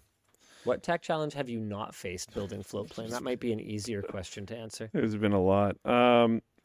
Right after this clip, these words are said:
Speaker 2: we made a framework choice early on, um, that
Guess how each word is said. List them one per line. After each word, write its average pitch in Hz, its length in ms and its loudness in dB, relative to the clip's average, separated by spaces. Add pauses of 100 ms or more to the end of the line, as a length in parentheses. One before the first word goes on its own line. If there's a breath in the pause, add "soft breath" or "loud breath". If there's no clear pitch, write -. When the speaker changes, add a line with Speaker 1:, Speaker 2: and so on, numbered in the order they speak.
(120)
Speaker 2:
we 127 180 4
made 175 160 6
a 190 60 10
framework 120 640 2
choice 92 520 -2
early 101 320 0
on, 87 340 -4 (680 soft breath)
um, 95 580 -2 (220)
that 117 280 8